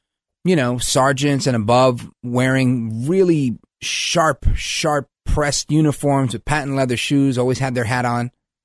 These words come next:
Really, really nice uniforms here in New York City. Back when officers had one gun, it was a six shooter, revolver.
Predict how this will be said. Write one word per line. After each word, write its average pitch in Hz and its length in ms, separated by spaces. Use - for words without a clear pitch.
Really, 139 380
really 127 200
nice 120 400
uniforms 120 540
here 123 120
in 113 100
New 110 60
York 104 180
City. 98 260
Back 123 320
when 117 420
officers 120 520
had 117 140
one 156 280
gun, 147 260
it 127 60
was 104 160
a 110 240
six - 460
shooter, 143 500
revolver. 135 680